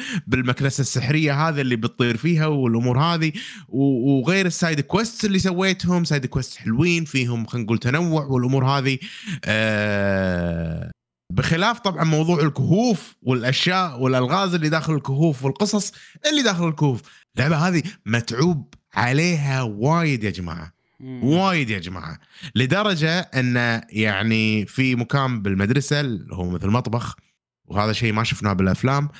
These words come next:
Speaker 1: المطبخ شلون مثلا ينطبخ فيه، يمكن شفناه بالأفلام، ما أذكر
Speaker 2: مم.
Speaker 1: شلون الأكل ينطبخ بالمطبخ ويروح حق ال-، آه، الطلبة والأمور هذه. وفي، خلينا نقول، الحمى قاعد تنقص.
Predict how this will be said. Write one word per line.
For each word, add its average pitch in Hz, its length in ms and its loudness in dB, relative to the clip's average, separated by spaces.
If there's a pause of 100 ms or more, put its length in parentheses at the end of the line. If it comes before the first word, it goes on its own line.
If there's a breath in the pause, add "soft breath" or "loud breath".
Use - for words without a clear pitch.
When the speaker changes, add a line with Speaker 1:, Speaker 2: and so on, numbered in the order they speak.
(440 loud breath)
Speaker 1:
المطبخ 95 460 -2
شلون 101 220 0
مثلا 95 240 -2
ينطبخ 95 400 0
فيه، 147 120 0
يمكن 170 200 0
شفناه 107 280 -2
بالأفلام، 92 380 -2
ما 113 180 0
أذكر 120 320 -2
Speaker 2:
مم. 143 300 -8
Speaker 1:
شلون 139 220 2
الأكل 123 280 -2
ينطبخ 120 420 0
بالمطبخ 120 540 0
ويروح 123 240 2
حق 127 240 -2
ال-، 107 720 2 (300 loud breath)
آه، 95 300 0
الطلبة 143 420 0
والأمور 131 420 2
هذه. 139 340 0 (360 loud breath)
وفي، 269 520 2 (680)
خلينا 190 200 0
نقول، 208 200 2
الحمى 220 360 0
قاعد 180 260 -2
تنقص. 175 600 -4